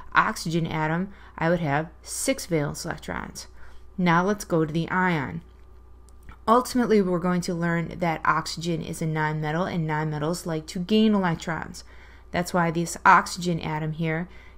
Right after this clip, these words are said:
can gain two electrons and now get a full outer shell.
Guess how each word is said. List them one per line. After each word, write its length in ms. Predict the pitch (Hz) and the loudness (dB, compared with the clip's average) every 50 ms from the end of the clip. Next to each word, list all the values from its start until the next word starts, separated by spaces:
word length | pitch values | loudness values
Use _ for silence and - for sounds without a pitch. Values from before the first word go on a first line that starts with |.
| - | -14
can 220 | - - 190 175 165 | -6 -2 0 0 2
gain 380 | 147 180 180 185 202 214 226 | 2 4 4 4 6 6 4
two 180 | 220 - - 180 | 2 2 0 0
electrons 680 | 165 160 156 156 156 - - 156 156 156 160 175 - - | 0 2 0 -2 -2 -4 -4 -2 -2 -2 -2 -4 -6 -6
and 140 | - 175 165 | -4 -2 0
now 200 | 165 175 180 196 202 | 4 4 6 6 4
get 140 | 175 175 | 4 0
a 60 | 170 165 | -2 -4
full 480 | - - - - 165 165 160 - - - - | -8 -8 -4 -2 0 0 0 -2 -2 0 0
outer 300 | 160 156 147 156 160 165 | 0 2 0 -2 -6 -8
shell. 520 | - - - 226 214 190 170 - - - | -6 -4 -2 0 0 0 0 -2 -6 -8